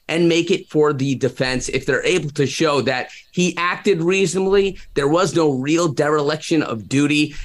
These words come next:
and this is, as you say, a possible misguided prosecution, really out of frustration, out of tragedy, but not necessarily grounded in law.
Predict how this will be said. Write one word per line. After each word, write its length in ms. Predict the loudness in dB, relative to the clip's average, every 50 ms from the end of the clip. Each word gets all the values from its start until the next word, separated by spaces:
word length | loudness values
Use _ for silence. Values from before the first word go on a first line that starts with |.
| -6
and 220 | -4 -2 -2 0 0
this 240 | 0 0 0 2 2
is, 200 | 2 2 0 0
as 180 | -2 -2 -2
you 80 | -4 -2
say, 160 | 0 2 0
a 80 | 0 0
possible 440 | 0 -2 -2 -2 -2 -2 0 2
misguided 600 | 2 2 2 2 0 -2 -4 -4 -2 -2 -4 -4
prosecution, 880 | -2 -2 -2 -2 -2 -4 -6 -4 -2 0 0 2 2 2 0 0 0 -2 -6 -12 -12 -4
really 320 | -2 0 2 2 2 2 2
out 100 | 0 -2
of 80 | -4
frustration, 840 | -4 -4 -4 -2 -4 -4 0 0 2 2 2 0 0 -2 -2 -2 -2 -4
out 180 | -4 -4 -4 -4
of 100 | -4 -4
tragedy, 720 | -4 -4 -2 -2 -2 -4 -4 -2 -2 0 -2 -2 -2 -4 -6 -4 -4
but 160 | -4 -2 0
not 200 | 0 0 0 0
necessarily 720 | 0 0 0 0 -2 -2 -4 -2 -2 -2 0 2 0 0 0
grounded 560 | 0 0 0 0 0 0 0 0 0 0 0
in 220 | -2 -4 -4 -4
law. 380 | -4 -4 -4 -4 -4 -6 -10 -14